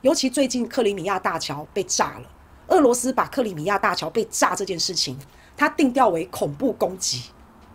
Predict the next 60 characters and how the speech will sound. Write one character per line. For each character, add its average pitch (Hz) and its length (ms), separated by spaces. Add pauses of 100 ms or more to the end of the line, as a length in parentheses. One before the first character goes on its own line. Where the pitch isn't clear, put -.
(320)
上 349 280
一 269 60
次 277 240
的 226 100
恐 - 200
怖 262 120
攻 220 220
击， 143 380
大 247 80
家 226 100
还 202 80
有 180 120
印 196 140
象 180 160
的 151 120
话， 151 240 (240)
是 - 160
俄 294 180
罗 226 160
斯 247 180
智 254 280
库 233 200
那 220 60
个 220 80
杜 247 240
金， 214 240
有 180 60
没 190 60
有？ 190 100 (240)
那 254 100
个， 208 140
那 240 100
个 190 200
智 - 140
库 240 140
叫 208 140
做 196 100
杜 208 160
金， 175 260 (560)
他 302 160
的 262 120
女 165 260
儿 156 180 (260)
也 208 120
是 285 160
一 277 60
样 277 100
被 247 100
汽 240 240
车 202 200
炸， - 280 (300)
汽 - 180
车 208 140
炸 180 220
弹 160 200 (460)
把 160 120
他 190 40
炸 - 180
死 143 260
了。 - 40